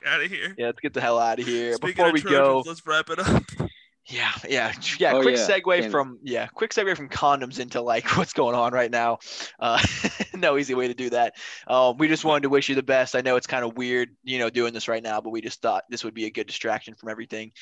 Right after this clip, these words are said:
Speaker 2: Um, definitely not trying to make light of anything, but, um, yeah, I think sometimes it's easy to get too wrapped up into stuff, and, uh, hopefully this is a good little, uh, distraction. You know, obviously we talked about some real stuff with Carter and all that kinda stuff. I hope it was fun. Um, good to be back here, and, uh,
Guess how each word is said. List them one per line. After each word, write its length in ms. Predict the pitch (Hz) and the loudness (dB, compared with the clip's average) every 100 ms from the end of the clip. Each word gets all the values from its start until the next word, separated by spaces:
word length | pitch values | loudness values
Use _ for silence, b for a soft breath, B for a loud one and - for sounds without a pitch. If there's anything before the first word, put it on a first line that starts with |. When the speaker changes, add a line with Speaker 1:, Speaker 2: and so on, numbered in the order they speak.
| B B | B B
Speaker 2:
Um, 260 | 104 110 113 | -8 -6 0
definitely 240 | 147 127 120 | 0 0 -2
not 120 | 110 | -2
trying 140 | 113 | -2
to 60 | 113 | -4
make 180 | 110 110 | -8 -6
light 160 | 107 | -6
of 80 | 110 | -6
anything, 380 | 110 110 110 113 | -10 -10 -12 -8
but, 220 | 110 98 _ B B B B | -6 -6 _ B B B B
um, 340 | - 104 92 - _ - | -12 -10 -12 -16 _ -20
yeah, 240 | - 113 | -12 -6
I 40 | - | -4
think 140 | 113 | -6
sometimes 260 | 120 113 113 | -10 -10 -10
it's 100 | - | -12
easy 140 | 113 | -12
to 80 | 113 | -12
get 140 | 110 - _ | -12 -14 _
too 160 | - 135 | -6 -2
wrapped 320 | 123 117 - | 0 0 0
up 160 | 123 135 | -2 -2
into 100 | 127 | -10
stuff, 380 | - 135 127 - | 0 0 0 -4
and, 240 | 110 104 _ b - | -10 -12 _ b -12
uh, 160 | 92 95 | -8 -6
hopefully 260 | 123 - | -6 -6
this 120 | 113 185 | -10 -10
is 60 | |
a 40 | 110 | -10
good 240 | 107 104 | -10 -8
little, 300 | 107 104 104 B B B B - | -6 -6 -8 B B B B -10
uh, 280 | 104 104 110 | -8 -8 -6
distraction. 500 | - - 165 151 160 | -4 0 2 2 0
You 60 | 143 | 0
know, 60 | 127 | 0
obviously 180 | 117 | 0
we 60 | 127 | -2
talked 200 | 131 117 | -2 0
about 140 | 120 | -2
some 100 | - | -4
real 140 | 117 113 | -6 -4
stuff 220 | 117 110 | -4 -6
with 120 | 107 | -8
Carter 300 | - 113 113 | -6 -4 -4
and 80 | 110 | -6
all 100 | 110 | -6
that 100 | 110 | -6
kinda 140 | 104 113 | -8 -10
stuff. 160 | 110 | -6
I 20 | 156 | -2
hope 140 | 147 | 0
it 40 | |
was 120 | 147 - | 0 0
fun. 320 | 139 131 127 B B | 0 0 -2 B B
Um, 300 | 110 113 110 117 | -4 -2 -2 -4
good 120 | 151 143 | -4 -2
to 40 | |
be 100 | 127 | -2
back 320 | 123 117 110 | 0 0 0
here, 260 | - 113 117 | -6 -8 -8
and, 180 | 113 113 | -6 -2
uh, 200 | 107 | -2